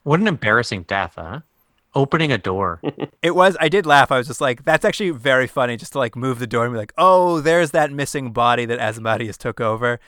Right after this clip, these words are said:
Speaker 2: It's Mitri."
Speaker 1: What he looks like is, uh, uh, like, if you saw, like, a Looney Tunes and, like, Wile E. Coyote got smashed against a wall or something, that's what he looks like.
Speaker 2: So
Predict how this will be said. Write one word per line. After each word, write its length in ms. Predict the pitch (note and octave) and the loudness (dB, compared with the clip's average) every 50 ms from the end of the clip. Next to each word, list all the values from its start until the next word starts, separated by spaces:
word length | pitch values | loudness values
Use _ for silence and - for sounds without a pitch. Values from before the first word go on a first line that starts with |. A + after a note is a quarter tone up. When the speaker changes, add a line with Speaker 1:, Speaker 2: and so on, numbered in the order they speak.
| _ _ _ _ | _ _ _ _
Speaker 2:
It's 240 | - D#3 D#3 - - | -8 -8 -6 -6 -8
Mitri." 640 | C#3 C#3+ G#3 A3 G3 - C3+ A#2+ A2+ A2 G#2+ G2+ - _ _ _ _ | -8 -6 -6 -6 -6 -6 -6 -6 -6 -6 -6 -8 -12 _ _ _ _
Speaker 1:
What 200 | D3 C3 E3+ F3+ | -4 -2 0 0
he 140 | G3 G3+ E3+ | 2 0 0
looks 320 | C3+ C3+ C#3+ - - - | 0 0 -2 -2 -2 0
like 220 | D#3 C3+ B2+ A#2+ - | 0 2 2 0 0
is, 320 | - C3+ C3 B2 G#2+ A#2 | 0 0 0 0 0 2
uh, 280 | C3 A#2 A2+ G#2+ A2 - | 2 2 2 2 0 0
uh, 280 | - A2 G#2 G2+ G2+ E2+ | 0 0 0 0 0 0
like, 160 | A2+ A#2 A2 - G#2+ G#2+ - _ _ - | -2 -2 -4 -4 -6 -12 -16 _ _ -6
if 160 | D3 C3+ - | -6 -4 -2
you 80 | D3+ B2+ | -2 -2
saw, 300 | - - D3 C3+ C3 C3+ | 0 0 2 2 2 2
like, 180 | C3+ B2+ - | 0 -2 -2
a 60 | G#2+ | -6
Looney 280 | G2+ F#2 G#2+ G#2+ A2 A#2+ | -8 -6 -6 -6 -6 -6
Tunes 280 | A#2 - C#3+ C3 B2+ - | -6 -4 -4 -4 -4 -4
and, 80 | A#2 | -6
like, 120 | A2 G#2 - | -6 -6 -6
Wile 340 | G2 F#2 G2+ F#2+ G2+ G#2+ G#2+ | -6 -2 0 0 0 0 -2
E. 60 | A2+ | -4
Coyote 420 | - - - A2 G#2 G2+ G2+ A2 A2 | -6 -6 -4 -4 -4 -2 -4 -4 -2
got 180 | G#2+ G2+ F#2+ | -2 -4 -4
smashed 480 | - - - G#2 F#2+ F2+ G2+ G2+ - - | -4 -8 -8 -6 -4 -4 -4 -4 -6 -8
against 240 | G2+ A2 G2 G2 - | -6 -6 -6 -6 -8
a 60 | G2 | -10
wall 320 | F2+ E2+ F2+ F2 F2+ G2+ | -10 -8 -8 -6 -4 -4
or 60 | A2 G#2+ | -4 -4
something, 480 | - C3 B2 A#2+ - C#3 C#3 D3 D#3 - _ _ _ | -4 -4 -4 -4 -4 -4 -4 -4 -6 -12 _ _ _
that's 200 | - A#2 A#2 - | -2 -2 -2 -2
what 80 | - G#2 | -4 -6
he 80 | G2+ | -4
looks 260 | F2+ F#2+ F#2+ - - - | -4 -4 -6 -6 -8 -10
like. 220 | F2+ E2 E2 - _ _ _ _ _ _ | -12 -12 -12 -16 _ _ _ _ _ _
Speaker 2:
So 400 | - - E3+ D#3+ D#3 - - | -2 0 2 2 2 2 -2